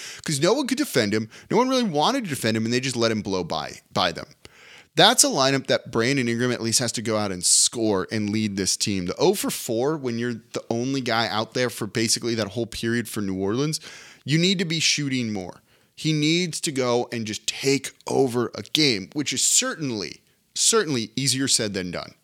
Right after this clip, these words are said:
It's not like, you know, it, it's an easy thing just to turn it over and go, "I'm gonna dominate this game and no one else is gonna keep up with me," right? Jalen Green maybe did that, but if guys could just flip a switch and do that whenever they wanted,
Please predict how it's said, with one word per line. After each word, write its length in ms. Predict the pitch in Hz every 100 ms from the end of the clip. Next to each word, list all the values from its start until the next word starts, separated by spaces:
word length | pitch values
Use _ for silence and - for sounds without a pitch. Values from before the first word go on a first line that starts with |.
| _ _ _ _ _ _ _ _
It's 100 | -
not 100 | 208
like, 240 | 202 185 - - -
you 80 | 147
know, 220 | 143 131 - _ -
it, 200 | 165 170
it's 180 | 139
an 100 | 147
easy 220 | 139 156 143
thing 220 | 143 135
just 160 | 117
to 80 | -
turn 240 | - 131 123
it 80 |
over 280 | 117 120 110
and 80 | 107
go, 200 | 107 104
"I'm 100 | 113
gonna 140 | 107
dominate 500 | 92 120 110 113 104
this 160 | 107 -
game 240 | 117 113
and 100 | 101
no 160 | 101 110
one 140 | 113
else 260 | 107 107 -
is 80 | 98
gonna 200 | 110 98
keep 260 | - 95
up 160 | 107 117
with 160 | 101 -
me," 220 | 90 90
right? 260 | 98 104
Jalen 300 | 82 147 170
Green 260 | 104 139 247
maybe 220 | 147 98
did 260 | - 92 85
that, 300 | 92 117 - - - - - _ _
but 380 | - 208 - _ _ -
if 180 | 160
guys 260 | - 226 208
could 160 | 190 139
just 160 | 131
flip 260 | - 156 -
a 60 |
switch 300 | - 135 123
and 80 | 120
do 80 | 117
that 320 | 110 101 -
whenever 320 | - 117 113 104
they 160 | 92
wanted, 480 | 90 127 117 87 82